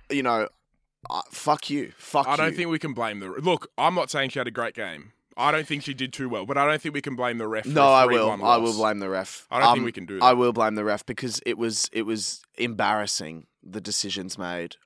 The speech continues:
Speaker 1: Um, it was d-, it was, it was, it was the worst refereeing I've ever seen ever. Blatant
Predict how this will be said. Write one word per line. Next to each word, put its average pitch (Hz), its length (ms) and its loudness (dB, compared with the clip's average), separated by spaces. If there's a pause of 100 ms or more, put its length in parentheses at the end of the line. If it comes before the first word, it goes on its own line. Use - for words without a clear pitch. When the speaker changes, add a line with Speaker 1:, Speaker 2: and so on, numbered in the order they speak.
(120)
Speaker 1:
Um, 90 420 -4 (140)
it 110 80 -4
was 101 240 -4
d-, 98 240 -14
it 104 100 -2
was, 107 320 -4 (580)
it 110 100 -4
was, - 420 0 (100)
it 123 80 -2
was 113 140 -4
the 117 80 -4
worst 113 200 0
refereeing 95 360 -8
I've 90 120 -10
ever 85 200 -10
seen 78 320 -10
ever. 71 300 -12 (360)
Blatant 135 800 2